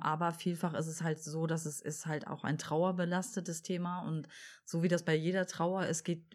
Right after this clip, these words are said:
jeder mit Trauer anders um und das kann einen halt auch durchaus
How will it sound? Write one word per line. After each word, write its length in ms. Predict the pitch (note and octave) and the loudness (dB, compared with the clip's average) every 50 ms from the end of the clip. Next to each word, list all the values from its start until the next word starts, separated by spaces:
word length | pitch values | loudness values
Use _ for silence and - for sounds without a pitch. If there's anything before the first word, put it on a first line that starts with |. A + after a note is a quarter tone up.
| - | -12
jeder 460 | - - D#3 E3 E3 F#3 F#3 F3+ E3+ E3+ | -6 -2 0 2 4 4 4 4 2 0
mit 200 | D#3 E3 D#3+ E3 | -2 -4 -4 -4
Trauer 380 | - - E3 E3 F3 E3+ E3+ - | -4 0 0 2 2 2 0 0
anders 360 | C3+ F3 F3 E3+ E3+ D#3 - | 0 0 0 0 -2 -4 -4
um 240 | - - C#3 C#3 C#3 | -4 -4 -4 -4 -4
und 120 | C3+ C#3 C3+ | -4 -2 -2
das 180 | D3+ C#3+ - | -2 -4 -4
kann 180 | - E3 D#3+ E3 | -4 -2 -2 0
einen 240 | - D#3 D#3+ D3+ C#3 | 0 0 0 0 0
halt 240 | D3 D3 C#3+ - - | -2 -4 -4 -4 -4
auch 260 | D3+ D3 D3+ - - | -4 -4 -4 -8 -10
durchaus 640 | - - D3+ E3 E3 - - C3 C#3 D3+ D#3 - - | -4 -2 -2 0 0 0 0 0 0 -2 -2 -4 -8